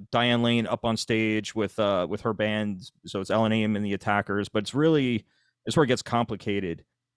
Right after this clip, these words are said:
Um, so it is, they took two different, uh, women to sing her songs. There's Laurie Sargent sang, um, uh, Tonight Is What, uh, wait, no, she sang, uh, I see what I'm saying, it's complicated.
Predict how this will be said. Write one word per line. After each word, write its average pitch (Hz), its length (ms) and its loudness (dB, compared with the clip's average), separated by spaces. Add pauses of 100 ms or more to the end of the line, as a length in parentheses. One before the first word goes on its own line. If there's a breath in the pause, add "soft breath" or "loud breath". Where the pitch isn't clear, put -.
Um, 110 400 4
so 127 260 2
it 131 240 -2
is, 127 360 2
they 131 120 0
took - 340 -8
two 202 260 -4
different, 147 540 0 (760)
uh, 104 380 2
women 110 580 0 (160)
to 113 180 -4
sing - 260 -2
her 123 100 2
songs. 95 480 -2
There's 101 140 -6
Laurie 131 280 2
Sargent 127 640 0
sang, 113 640 -2
um, 95 580 0 (840)
uh, 104 240 2
Tonight 127 220 2
Is 117 120 0
What, 123 140 0 (160)
uh, 110 260 2
wait, 110 140 -4
no, 98 120 -4
she - 140 -12
sang, 117 400 0
uh, 101 320 0 (1080)
I 101 80 -6
see - 140 0
what - 40 6
I'm - 40 4
saying, 120 220 4
it's 98 120 0
complicated. 107 520 0